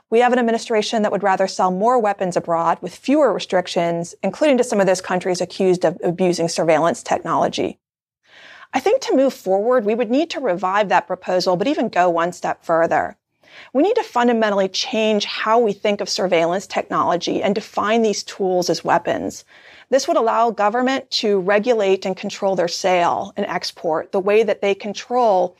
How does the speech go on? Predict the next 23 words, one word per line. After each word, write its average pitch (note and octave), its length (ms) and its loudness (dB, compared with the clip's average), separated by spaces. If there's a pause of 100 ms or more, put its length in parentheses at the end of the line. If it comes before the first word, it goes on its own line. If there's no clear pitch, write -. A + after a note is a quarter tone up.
(180)
traditional G3+ 600 0
arms, F3 460 0
advanced F#3+ 420 -2
aircraft F#3 540 0
and E3+ 120 -2
missiles. - 540 -6 (720)
But A3 120 -2
that D4+ 180 2
means D4+ 160 2
recognizing F#3 720 0
that - 120 -4
technology G#3 640 0
that F#3 240 -2
tracks F#3 440 -4
who D#4 280 0
we F#3+ 160 2
are, D#3+ 380 0 (380)
what A#3 220 0
we A3 140 0
do, E3+ 320 -2
what F#3+ 220 0
we G3 100 2
say, E3+ 500 0